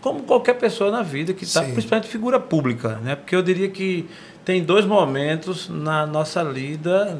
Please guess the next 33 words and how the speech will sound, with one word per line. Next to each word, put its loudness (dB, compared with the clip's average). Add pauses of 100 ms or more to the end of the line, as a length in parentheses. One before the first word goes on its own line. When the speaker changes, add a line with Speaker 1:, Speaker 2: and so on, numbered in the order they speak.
Speaker 1:
no -8
caso -2
do, 0
do -4
trabalho, 4
da 6
carreira 0
que -10
você -2
escolha. 0 (460)
Tem 2
aquela 6
carreira 2
que -6
você -4
vai 2
mais 2
pro 2
anonimato, -2 (340)
que -4
é 2
normal, 2
não -10
tá -4
nada 0
de -4
errado -2
nisso, -2
e -8
tem -6
a -2
carreira 0
pública. -2